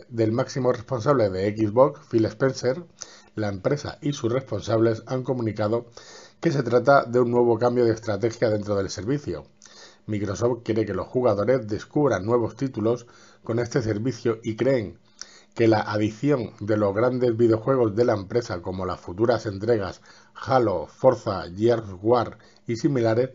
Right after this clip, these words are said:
son el mayor atractivo para motivar a los usuarios a que sigan jugando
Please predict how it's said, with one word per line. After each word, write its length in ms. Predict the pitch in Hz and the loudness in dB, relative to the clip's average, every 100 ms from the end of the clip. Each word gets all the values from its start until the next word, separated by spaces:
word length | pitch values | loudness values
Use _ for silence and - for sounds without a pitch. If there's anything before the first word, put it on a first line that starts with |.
| - - _ | -16 -20 _
son 200 | 139 143 | 0 0
el 100 | 131 | 2
mayor 260 | 120 123 | 4 6
atractivo 600 | 127 117 110 110 110 120 | 6 4 -2 2 4 4
para 200 | 117 117 | 2 0
motivar 420 | 107 104 95 98 113 | 0 -2 -4 0 2
a 20 | |
los 180 | 110 104 | 0 0
usuarios 500 | 120 113 104 110 110 | -4 -2 2 2 0
a 120 | 107 | -4
que 140 | 95 90 | -6 -6
sigan 280 | 113 117 | -4 -4
jugando 500 | 113 110 117 113 101 | -4 -2 0 0 -4